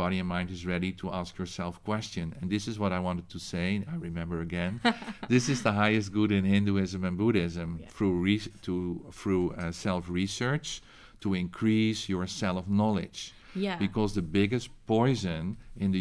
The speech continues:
Speaker 1: human mind is ignorance. And, uh, so this is the highest good. And why is that the highest good? When you, uh, question yourself and when you get to know yourself better and do a lot of contemplation and reflection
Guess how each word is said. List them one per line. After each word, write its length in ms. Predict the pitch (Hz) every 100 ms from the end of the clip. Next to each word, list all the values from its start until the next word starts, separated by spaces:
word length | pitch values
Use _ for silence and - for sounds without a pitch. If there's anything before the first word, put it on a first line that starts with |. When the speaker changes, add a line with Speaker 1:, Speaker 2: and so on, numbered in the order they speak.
| 92
Speaker 1:
human 260 | 90 87
mind 480 | 85 85 90 98 101
is 140 | 95 85 -
ignorance. 800 | 107 101 107 90 82 85 - - - - - - - - - 98
And, 500 | 98 98 98 98 95
uh, 440 | 92 90 90 90
so 220 | - 107
this 200 | 104 127
is 100 | 139
the 100 | 113
highest 400 | 101 98 95 98
good. 200 | 101 85
And 220 | 95 87
why 300 | 90 95 110
is 140 | 123 120
that 140 | 107
the 100 | 101
highest 400 | 104 101 101 101
good? 240 | 104 107 104 - - - -
When 400 | 92 98 107 120
you, 520 | 120 113 110 104 101 92
uh, 140 | 92
question 420 | 90 110 104 - 113
yourself 560 | 104 101 98 92 92
and 100 | 87
when 200 | 98 110
you 140 | 104 90
get 260 | 92 90
to 80 | -
know 220 | 92 92
yourself 560 | 90 87 87 95 85 82
better 280 | 90 90 92
and 100 | 92
do 140 | 85
a 40 | 85
lot 140 | 87
of 120 | 87 -
contemplation 800 | 87 87 87 95 90 90 - 92
and 140 | 87
reflection 720 | 90 87 98 90 - 95 87